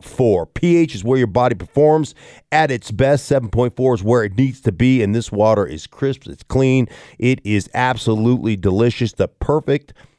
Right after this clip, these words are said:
uh, water for faster hydration, um, and got a great bottle as well. You can find Core at your neighborhood seven eleven.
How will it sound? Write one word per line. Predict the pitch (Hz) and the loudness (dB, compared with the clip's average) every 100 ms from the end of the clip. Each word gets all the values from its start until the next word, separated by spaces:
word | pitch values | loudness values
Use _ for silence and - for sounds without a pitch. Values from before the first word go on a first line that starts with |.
| - | -4
uh, | 98 98 104 | 0 2 2
water | 110 120 110 | 2 2 0
for | 92 101 | -2 -4
faster | - 113 117 - | -2 0 0 -2
hydration, | 95 101 90 110 117 - 117 107 - - - | -2 -2 0 0 0 0 -2 -4 -8 -14 -4
um, | 92 95 95 | 0 2 0
and | 101 92 | -4 -2
got | 107 | -2
a | 92 | -4
great | 76 92 123 131 92 | -6 -4 -2 -2 -4
bottle | 107 110 107 - | 0 0 -2 -2
as | 101 87 | -4 -2
well. | 92 110 | 0 2
You | 113 | 0
can | 92 | -2
find | 107 101 - | -4 -4 -4
Core | - 123 123 | 0 2 2
at | 107 | -2
your | 95 | -4
neighborhood | 92 110 110 101 95 90 | -2 0 2 0 0 -2
seven | - 117 104 | -4 -2 -2
eleven. | 87 101 120 123 120 | -2 0 2 2 -2